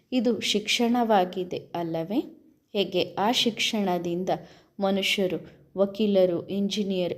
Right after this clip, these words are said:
ಇತ್ಯಾದಿ ಆಗುತ್ತಾರೆ. ಓದಿಸುವವರಿಂದ ಮತ್ತು ಶಿಕ್ಷಣದಿಂದ ಯೋಗವಿರುತ್ತದೆ. ಅಂದರೆ ಟೀಚರ್ನಿಂದ ಮತ್ತು ಆ ಶಿಕ್ಷಣದಿಂದ ಅವರು ವಕೀಲರು, ಇಂಜಿನಿಯರು ಇನ್ನೇನೋ ಆಗುವಂಥ ಯೋಗ ಇರುತ್ತದೆ.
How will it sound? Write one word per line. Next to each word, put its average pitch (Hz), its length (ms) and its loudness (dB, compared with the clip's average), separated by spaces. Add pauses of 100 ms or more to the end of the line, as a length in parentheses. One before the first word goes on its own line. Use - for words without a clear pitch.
(100)
ಇತ್ಯಾದಿ 190 720 0
ಆಗುತ್ತಾರೆ. 175 920 -6 (420)
ಓದಿಸುವವರಿಂದ 214 1120 4 (340)
ಮತ್ತು 185 360 -6
ಶಿಕ್ಷಣದಿಂದ 190 960 0 (500)
ಯೋಗವಿರುತ್ತದೆ. 185 920 2
ಅಂದರೆ 175 760 -6 (260)
ಟೀಚರ್ನಿಂದ 247 800 2
ಮತ್ತು 311 540 4
ಆ 240 160 -2
ಶಿಕ್ಷಣದಿಂದ 214 960 0 (440)
ಅವರು 202 280 4
ವಕೀಲರು, 185 640 2
ಇಂಜಿನಿಯರು 190 680 -2
ಇನ್ನೇನೋ 214 460 2
ಆಗುವಂಥ 202 640 0
ಯೋಗ 240 400 2
ಇರುತ್ತದೆ. 226 580 0